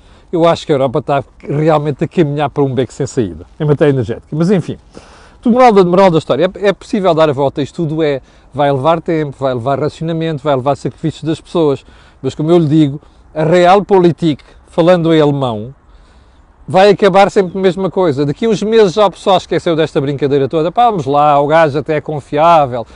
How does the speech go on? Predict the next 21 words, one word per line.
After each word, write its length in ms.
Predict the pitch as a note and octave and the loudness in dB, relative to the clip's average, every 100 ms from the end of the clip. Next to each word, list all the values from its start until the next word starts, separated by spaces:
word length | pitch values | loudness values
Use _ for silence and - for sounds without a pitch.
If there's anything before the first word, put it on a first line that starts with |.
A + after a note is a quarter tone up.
| - F3 | -20 -6
Vamos 320 | G#3 D4+ A3+ | -2 0 0
empenhá-lo 600 | C4+ A#3+ A3+ A#3 C#4+ B3+ | 0 0 0 2 2 2
nesta 300 | A#3+ B3+ - | 0 -4 -4
coisa 240 | A3 A#3 A#3+ | 0 2 2
de 80 | |
economia 480 | A3+ - G#3 B3 C#4+ | 2 2 2 0 -2
que 80 | A3+ | 2
ele 100 | B3+ | 2
não 100 | B3+ | 2
vai 140 | B3+ | 0
fazer 220 | A#3 G#3+ A#3 | 0 0 -2
disparates. 540 | - A3 A#3 F3 - | -2 0 2 0 -4
Isto 140 | F3+ | -8
tudo 120 | A#3+ F#3 | -4 0
vai 160 | G#3+ | 0
voltar, 340 | F3 E3 A#2 E2+ | 2 -2 -4 -8
percebe? 300 | - C3+ B2 _ _ _ _ _ _ _ | -8 -6 -6 _ _ _ _ _ _ _
Esquecem-se 640 | - - F#3 - D#3 - | -10 0 0 0 -6 -10
que 80 | - | -6
os 100 | C#3 | -2
ditadores 640 | D#3+ D#3 D3+ D3+ D#3 - | -2 0 2 2 0 -2